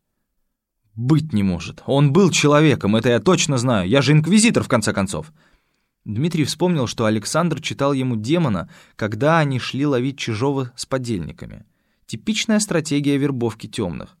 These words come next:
рассказывал он тогда. Конечно, учитывая всё, что говорил и делал мнимый куратор от Инквизиции, можно было не особенно этому и верить.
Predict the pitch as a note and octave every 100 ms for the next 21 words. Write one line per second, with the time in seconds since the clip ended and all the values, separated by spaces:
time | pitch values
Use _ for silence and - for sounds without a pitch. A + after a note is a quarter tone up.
0 | _ F#2+ F2+ F#2 F2 E2+ E2+ E2 F2 E2
1 | - _ _ _ _ - F#2+ D3+ F#3 A#2+
2 | G#2+ - D3+ B2+ A#2 - F#3 B2+ - G2
3 | G2+ A#2+ C#3 - B2 C3 D3 G#2+ G#2 A#2+
4 | C3 G2+ E2+ A#2 G#2 F2+ E2+ F2 F2+ G2
5 | A2+ F#3 - F#2 D#2+ E2+ G#2+ E3+ E3 D#3+
6 | E3 D#3 D#3 D3+ E3+ E3+ F3 F3+ - A#2
7 | A2 B2 - C3 A#2+ F#2+ - -